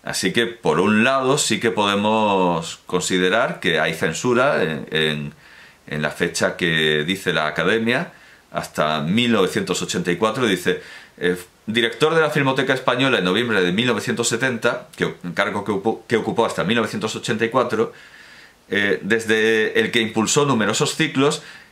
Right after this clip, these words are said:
en los que podían verse películas entonces prohibidas por la censura para su exhibición comercial. Como digo, eh,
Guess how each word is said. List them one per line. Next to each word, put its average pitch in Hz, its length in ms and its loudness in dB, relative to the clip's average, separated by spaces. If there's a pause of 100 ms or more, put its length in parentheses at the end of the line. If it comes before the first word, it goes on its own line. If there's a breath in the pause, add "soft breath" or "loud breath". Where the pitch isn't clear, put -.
(100)
en 98 100 2
los 95 140 4
que 113 100 2
podían 110 400 2
verse 120 380 2
películas 123 640 0
entonces 120 720 0
prohibidas 113 680 2
por 117 180 -2
la 117 120 2
censura 123 640 2 (320 loud breath)
para 107 200 2
su 117 140 0
exhibición 98 600 0
comercial. 76 580 -4 (540 loud breath)
Como 131 220 2
digo, 135 360 -2 (280)
eh, 110 520 0